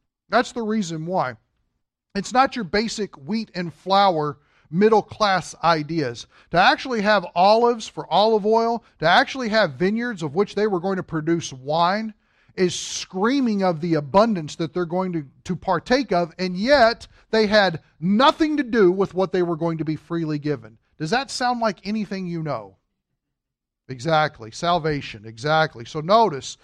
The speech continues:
this whole idea of them coming in and receiving freely what God has conquered for them and provided for them, and another has set it up for them to take full advantage of,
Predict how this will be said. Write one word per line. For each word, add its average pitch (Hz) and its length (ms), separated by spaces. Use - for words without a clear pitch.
this 202 200
whole 269 220
idea 233 300
of 175 100
them 220 180
coming 208 340
in 220 140
and 180 160
receiving 233 580
freely 196 600
what 196 340
God 214 360
has 170 280
conquered 254 540
for 240 360
them 156 320
and 208 160
provided 202 760
for 175 280
them, 165 220
and 220 180
another 208 540
has 185 180
set 233 280
it 208 120
up 240 160
for 185 200
them 202 200
to 175 80
take 202 300
full 220 240
advantage 156 640
of, 139 260